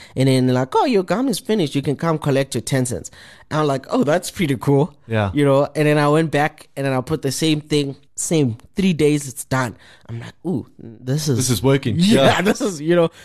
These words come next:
Speaker 1: this is working. And then I ended up going to buy your getters. So retail, um, well, street price for your, your getter would be fifty cent.
Speaker 2: Yeah.
Speaker 1: And then I went and I sold it for one fifty. I'm like,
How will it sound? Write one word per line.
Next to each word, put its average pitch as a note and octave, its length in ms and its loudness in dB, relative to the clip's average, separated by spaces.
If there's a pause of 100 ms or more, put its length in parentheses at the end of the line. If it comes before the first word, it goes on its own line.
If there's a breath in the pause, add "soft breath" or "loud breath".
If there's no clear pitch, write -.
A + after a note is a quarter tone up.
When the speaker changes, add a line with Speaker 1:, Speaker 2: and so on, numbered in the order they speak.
Speaker 1:
this G3 160 -2
is G3+ 140 -2
working. F#3 340 0
And E3+ 100 0
then F3 120 2
I E3 80 0
ended G3 260 0
up E3+ 160 0
going D3+ 360 2
to C#3+ 100 -2
buy B2 220 0
your B2+ 140 4
getters. A2 360 -4
So C#3 460 2 (280 loud breath)
retail, E3+ 920 2
um, D3 160 -2
well, C#3 340 0 (300 loud breath)
street - 640 -6
price C#3+ 480 -2 (300 loud breath)
for B2+ 640 4 (540 loud breath)
your, C3 260 2
your B2 160 4
getter C3 380 0
would A#2+ 260 0
be A#2+ 260 0 (320 loud breath)
fifty - 420 -2
cent. C3+ 440 -2 (140 loud breath)
Speaker 2:
Yeah. G2 320 -4
Speaker 1:
And C#3 120 4
then D3 100 2
I D3 100 2
went E3+ 280 4
and C#3+ 100 -2
I B2+ 60 0
sold D3 320 0
it C#3+ 60 -10
for A#2+ 180 -2
one C3 160 0
fifty. B2 340 -2
I'm A#2 80 0
like, A#2+ 240 -4